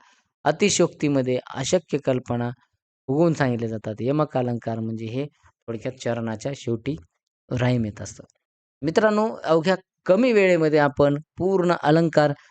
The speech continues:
या धडा या ठिकाणी पाहिलेला आहे.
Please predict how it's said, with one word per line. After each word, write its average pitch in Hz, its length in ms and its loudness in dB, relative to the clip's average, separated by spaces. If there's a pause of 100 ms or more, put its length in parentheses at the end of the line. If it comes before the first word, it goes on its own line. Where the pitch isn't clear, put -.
(200)
या 127 540 4
धडा 156 180 4
या 139 120 4
ठिकाणी 127 460 0
पाहिलेला 117 360 2
आहे. 120 260 -2